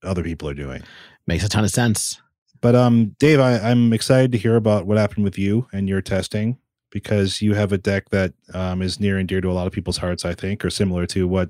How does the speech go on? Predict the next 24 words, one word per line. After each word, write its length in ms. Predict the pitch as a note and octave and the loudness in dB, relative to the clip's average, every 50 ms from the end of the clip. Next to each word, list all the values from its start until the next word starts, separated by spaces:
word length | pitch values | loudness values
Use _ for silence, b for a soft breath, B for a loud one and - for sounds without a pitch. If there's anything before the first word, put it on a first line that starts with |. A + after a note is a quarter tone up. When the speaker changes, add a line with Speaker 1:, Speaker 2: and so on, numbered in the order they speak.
| _ _ | _ _
Speaker 1:
is 240 | - F#2 F#2 F2 - | -8 -6 -6 -4 -4
near 140 | F#2+ F#2 F#2 | -4 -4 -4
and 100 | F2+ E2+ | -4 -4
dear 140 | F2 F2+ F2 | -4 -4 -2
to 80 | F2+ | -2
a 20 | F2 | -4
lot 120 | E2 E2 | -4 -6
of 40 | E2+ | -6
people's 260 | E2+ E2+ E2 F2 - | -8 -6 -6 -6 -4
hearts. 360 | - F2+ F2+ G#2+ - - - _ _ _ _ _ _ _ _ | -4 -2 -2 -2 -4 -6 -12 _ _ _ _ _ _ _ _
Speaker 2:
Yeah, 400 | - - - - A#2+ A2+ A2 - - | -6 -2 0 2 4 4 2 2 2
I 80 | D#3 | 0
mean, 240 | D#3+ F3 E3 D#3+ D3+ B B B B B B B B B | 0 2 0 -2 -4 B B B B B B B B B
so 300 | - - F3+ E3+ D#3 D3+ | -2 0 2 2 4 4
it's 200 | D#3+ D#3 - F3+ | 2 2 2 0
interesting 320 | F3 E3+ D#3 - F3+ D#3 | -2 -2 -2 0 0 0
that 100 | A#2+ G#2+ | 0 -2
Shane 260 | - - C3+ B2+ B2+ | -2 -2 -2 -2 -2
had 140 | A2 A#2+ A#2 | -2 -2 -2
a 60 | G#2 | -4
kind 200 | G#2 G#2+ A2 G#2 | -6 -6 -6 -6
of 100 | G2 F#2 | -6 -6
assertive 440 | F#2+ - - - A#2 A#2 A#2 G2+ F2 | -6 -6 -4 -2 0 0 0 -2 -2
deck, 340 | F2+ F#2+ F2 F2 F2+ - | -2 -2 -2 -2 -4 -6